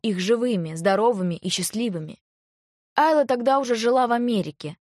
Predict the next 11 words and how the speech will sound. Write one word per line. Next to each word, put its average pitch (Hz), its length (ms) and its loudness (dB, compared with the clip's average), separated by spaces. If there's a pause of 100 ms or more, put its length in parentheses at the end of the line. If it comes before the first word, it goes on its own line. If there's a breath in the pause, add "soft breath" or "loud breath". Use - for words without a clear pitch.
(280)
и 214 100 -2
была 214 260 4
замужем 240 460 0
за 254 160 2
очень 302 340 -2
состоятельным 233 800 -2
человеком, 202 680 -2 (420)
врачом 240 600 2
по 196 140 2
имени 202 380 0
Уильям. 196 540 -4